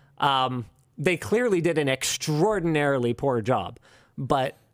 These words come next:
no, I'm not in a position where I'm never gonna work with them again or anything like that, because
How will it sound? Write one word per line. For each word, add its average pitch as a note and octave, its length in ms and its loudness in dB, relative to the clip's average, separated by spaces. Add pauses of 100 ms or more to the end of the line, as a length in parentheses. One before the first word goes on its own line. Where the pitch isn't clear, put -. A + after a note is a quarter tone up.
no, F#3 300 2
I'm D3+ 220 0
not E3+ 280 0
in D#3+ 100 -2
a D3 60 0
position C#3 520 -2
where B2+ 180 2
I'm B2 260 0
never C3 400 0
gonna C3 200 0
work A#2+ 240 -4
with A#2 120 -6
them A2 160 -6
again A2 260 -4
or G#2+ 80 -6
anything D3+ 380 -2
like B2 260 -2
that, D3 320 0
because B2 540 -2